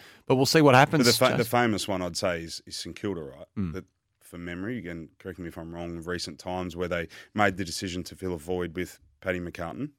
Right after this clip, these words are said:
Speaker 2: being a key forward, which they needed. That was obvious. <laughs> And obviously, who goes then after
Speaker 1: Mm-hmm.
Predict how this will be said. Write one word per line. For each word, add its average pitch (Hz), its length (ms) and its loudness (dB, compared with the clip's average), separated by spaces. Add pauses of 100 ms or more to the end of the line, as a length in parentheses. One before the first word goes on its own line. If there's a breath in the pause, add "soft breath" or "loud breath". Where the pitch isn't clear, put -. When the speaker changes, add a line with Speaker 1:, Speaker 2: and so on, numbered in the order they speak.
(200)
Speaker 2:
being 87 220 -8
a - 20 -10
key 92 220 -6
forward, 101 360 -10
which - 140 -12
they 82 120 -12
needed. 92 420 -10 (260)
That 101 120 -6
was 85 120 -6
obvious. 95 400 -6 (720 soft breath)
<laughs> - 0 - (840 loud breath)
And 87 160 -6
obviously, 85 320 -4
who 98 140 2
goes 85 260 -2
then 85 160 -4
after 90 400 -2
Speaker 1:
Mm-hmm. 95 340 -2